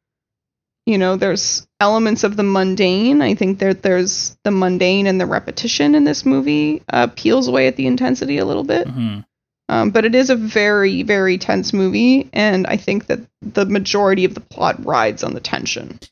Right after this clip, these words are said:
Speaker 2: And then stars for overall quality, we're gonna give this one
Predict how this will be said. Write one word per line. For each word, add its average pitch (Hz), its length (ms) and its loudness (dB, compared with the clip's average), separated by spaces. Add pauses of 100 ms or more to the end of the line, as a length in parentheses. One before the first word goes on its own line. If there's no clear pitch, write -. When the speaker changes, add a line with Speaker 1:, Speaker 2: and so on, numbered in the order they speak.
(380)
Speaker 2:
And 127 200 -2
then 123 440 0
stars 135 600 2
for 123 340 -4
overall 117 580 0
quality, 117 680 -2
we're 120 160 -2
gonna 117 340 -2
give 113 260 -4
this 117 240 -2
one 127 380 -2